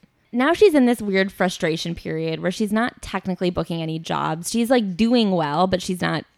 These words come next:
landing anything in her mind. And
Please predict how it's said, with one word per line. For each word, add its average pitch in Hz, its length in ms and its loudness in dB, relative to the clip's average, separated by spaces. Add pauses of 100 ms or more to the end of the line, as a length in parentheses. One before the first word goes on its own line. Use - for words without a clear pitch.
(280)
landing 165 640 0
anything 156 680 -6 (680)
in 202 100 6
her 165 240 2
mind. 139 480 -8 (140)
And 180 420 2